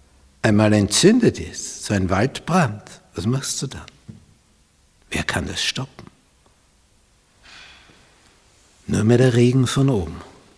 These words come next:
Wir Menschen sind dann hilflos. Wie ein Hammer,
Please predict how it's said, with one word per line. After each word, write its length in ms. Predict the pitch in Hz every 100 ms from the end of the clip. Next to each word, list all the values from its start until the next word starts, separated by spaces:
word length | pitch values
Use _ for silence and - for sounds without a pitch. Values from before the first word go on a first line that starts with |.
| _ _ _ _ _ _ - _ _ _ _ _ -
Wir 160 | 95 98
Menschen 480 | 92 104 - 117
sind 420 | 104 - 101 101 101
dann 300 | 92 101 - _ _
hilflos. 720 | - 87 - - - - - _ _ _ _ _ _ _ _ _ _ _ _ _ _ _ _ _ _ _ -
Wie 140 | 80
ein 280 | 80 73 -
Hammer, 440 | 92 95 104 107